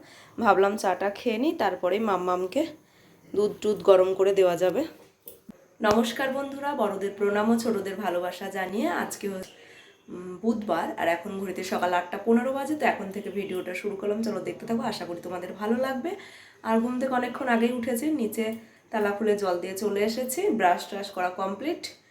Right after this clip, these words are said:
তো এবারে ভাবলাম চাটা খেয়ে তারপরে কাজটা শুরু করি। আর বেশ কিছুদিন যাবৎ আমার কোনো লং ভিডিও আমি পোস্ট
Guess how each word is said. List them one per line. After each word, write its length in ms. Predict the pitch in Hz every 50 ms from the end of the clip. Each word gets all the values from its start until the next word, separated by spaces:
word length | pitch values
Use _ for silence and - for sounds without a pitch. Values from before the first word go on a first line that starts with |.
| _ - - - - - - - - _
তো 20 | 302
এবারে 260 | 294 285 262 262 254 254
ভাবলাম 300 | 254 240 226 240 240 254
চাটা 280 | - 247 220 202 214 220
খেয়ে 180 | 220 240 262 233
তারপরে 280 | 226 202 185 - 202 202
কাজটা 360 | 208 - 190 180 - - - 190
শুরু 200 | - - - 208 202
করি। 120 | 226 233 233
আর 100 | 226 -
বেশ 180 | 208 202 208 -
কিছুদিন 380 | - 226 220 - 208 208 214 214 208
যাবৎ 340 | 196 196 196 226 262 285 - - - - - _ _
আমার 180 | - 190 190 190
কোনো 200 | 190 - 196 190 190
লং 200 | 196 190 185 185 190 190
ভিডিও 280 | 202 208 202 196 196 196
আমি 140 | 190 196 190
পোস্ট 280 | 190 185 185 - -